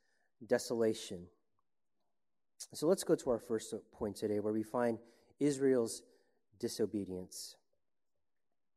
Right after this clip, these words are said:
From the very beginning, we find that Israel in Canaan was an endless cycle of disobedience, of endless cycle of rebellion.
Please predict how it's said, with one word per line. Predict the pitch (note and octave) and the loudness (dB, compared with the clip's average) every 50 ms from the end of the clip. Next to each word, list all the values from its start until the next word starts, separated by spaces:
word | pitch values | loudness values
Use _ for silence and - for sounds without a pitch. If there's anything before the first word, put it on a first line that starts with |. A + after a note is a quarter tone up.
| _ _ _ _ _ _ - _ _ _ _ _ _ _ _ _ _ - | _ _ _ _ _ _ -20 _ _ _ _ _ _ _ _ _ _ 0
From | D#3+ D3+ | 4 4
the | C3+ | 8
very | B2+ D#3+ F3 F3 E3 E3 | 10 12 12 12 12 10
beginning, | D3+ D3+ C#3 B2+ D3+ D#3 D3 C#3+ C3+ C3 | 8 6 2 6 6 6 8 6 4 2
we | C3 C3+ C3 | 2 0 -2
find | C3 - C#3+ C#3+ C#3+ C#3+ C#3+ C3+ | 0 0 0 2 2 2 0 0
that | C3+ C3 - - F3+ | -2 -4 -4 -2 -2
Israel | E3 E3 D3+ C3+ D3+ C#3+ C#3 C3 B2+ B2+ B2+ B2+ - - - _ _ _ _ _ _ _ _ _ _ _ _ _ _ _ _ _ _ _ - | 0 0 0 0 0 2 2 2 2 2 0 -2 -4 -10 -20 _ _ _ _ _ _ _ _ _ _ _ _ _ _ _ _ _ _ _ -2
in | D#3 F3 F3+ | 2 2 2
Canaan | - - G3+ G#3 E3+ C#3+ C3 C3 | 6 8 8 10 10 8 6 6
was | C#3 C#3+ C#3 D3 | 4 4 4 2
an | D3+ - - | -2 -2 2
endless | F3 F#3 G3+ G3 G3 G3 F#3 - - - | 4 4 6 8 6 6 4 2 -8 -10
cycle | - - - - E3+ E3 D#3+ D#3+ E3+ D3 D#3 - - | -8 -6 0 2 4 4 4 4 0 -4 -6 -4 -6
of | C3 B2 A#2 | -8 -8 -6
disobedience, | C#3+ C#3+ - - C#3+ A#2+ C3+ B2 A#2 A#2 A2 - | -6 -6 -6 -6 -10 -8 -8 -10 -8 -10 -10 -12
of | A#2 A2 _ _ _ _ _ - | -16 -18 _ _ _ _ _ -2
endless | F#3 G3 G3+ G3+ F#3+ F#3+ - - - | 0 2 2 2 2 0 -2 -12 -12
cycle | - - - F3+ D#3+ D#3 D3+ - D#3 D3 D3 - | -8 -2 0 2 2 2 2 2 0 0 2 2
of | C#3 C3+ C3 C3 - - | 4 4 4 2 0 -4
rebellion. | A#2+ B2+ A2+ - B2+ B2 B2+ A#2+ A2 G2+ F#2 | -2 -2 0 4 6 8 8 8 6 4 0